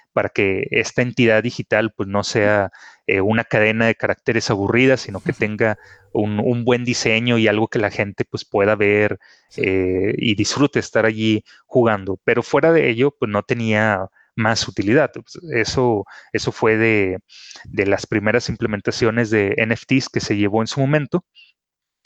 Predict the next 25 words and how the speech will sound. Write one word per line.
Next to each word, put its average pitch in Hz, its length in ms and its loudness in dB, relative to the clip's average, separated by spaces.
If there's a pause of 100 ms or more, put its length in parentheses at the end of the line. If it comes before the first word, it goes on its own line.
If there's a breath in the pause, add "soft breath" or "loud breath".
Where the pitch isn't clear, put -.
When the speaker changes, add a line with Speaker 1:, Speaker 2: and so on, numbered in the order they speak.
(140)
Speaker 1:
Y 135 160 4
ahorita, 143 500 2 (540 loud breath)
muy 120 220 0
probablemente 131 720 0
por 107 240 -2
el 104 160 0
repunte 131 720 -2
que, 101 680 -2
que 98 280 0
están 113 320 -4
teniendo 120 400 0
las 117 200 0
criptomonedas 113 880 0 (300 loud breath)
y 110 100 2
la 104 100 2
exploración 113 1040 0 (400 loud breath)
con, 98 880 -4
con 95 800 -4
blockchain 117 720 0
y, 95 260 -2
y 110 160 0
otros 117 300 0
casos 127 260 0
de 127 80 4
uso, 127 260 -2